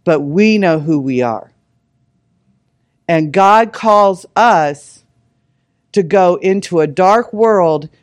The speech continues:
and be the light. And that takes a warrior.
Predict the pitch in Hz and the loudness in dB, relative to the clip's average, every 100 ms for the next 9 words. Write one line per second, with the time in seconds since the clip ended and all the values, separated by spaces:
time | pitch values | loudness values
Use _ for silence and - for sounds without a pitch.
0 | _ 185 180 160 185 156 156 147 151 113 | _ -2 -2 0 -2 -2 -4 -2 -2 -4
1 | - _ _ _ _ _ _ _ - _ | -10 _ _ _ _ _ _ _ -20 _
2 | _ - 311 220 269 302 - 262 - 175 | _ -2 0 2 2 2 0 -4 -2 -4
3 | 143 180 240 185 127 | 0 2 2 0 -6